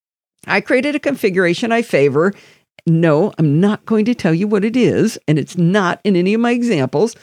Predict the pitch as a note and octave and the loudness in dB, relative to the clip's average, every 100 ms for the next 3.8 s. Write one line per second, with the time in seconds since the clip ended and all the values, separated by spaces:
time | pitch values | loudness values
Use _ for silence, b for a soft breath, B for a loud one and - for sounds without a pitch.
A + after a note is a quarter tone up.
0 | B B B - D4 G#3 E3 - C4 D4+ | B B B -2 2 2 2 2 0 0
1 | A3+ F#3+ G3 A#3 C#4+ A#3+ G#3 F3 D3 D3+ | 0 0 0 -2 -4 -2 0 2 2 2
2 | G#3+ - F3+ F3+ A3 A3 C3 D3 G3 G#3+ | -2 -2 -2 0 -2 0 -2 0 -4 -4
3 | - G#2 B2+ - F3+ D#4+ G#3 F#2+ | -4 -4 -4 -6 -2 2 2 -2